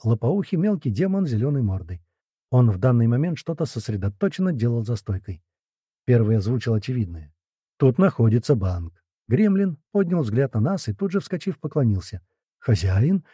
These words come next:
приветствуем в банке. Вы по какому-то делу?" Я покачал головой.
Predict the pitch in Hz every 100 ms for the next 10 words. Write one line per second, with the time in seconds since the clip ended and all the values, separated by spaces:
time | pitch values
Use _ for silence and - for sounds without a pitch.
0 | _ - 143 113 107 170 208 160 165 139
1 | 180 196 123 143 123 - 139 170 147 143
2 | 113 127 220 - _ _ _ _ _ 110
3 | 120 104 113 110 123 113 107 120 87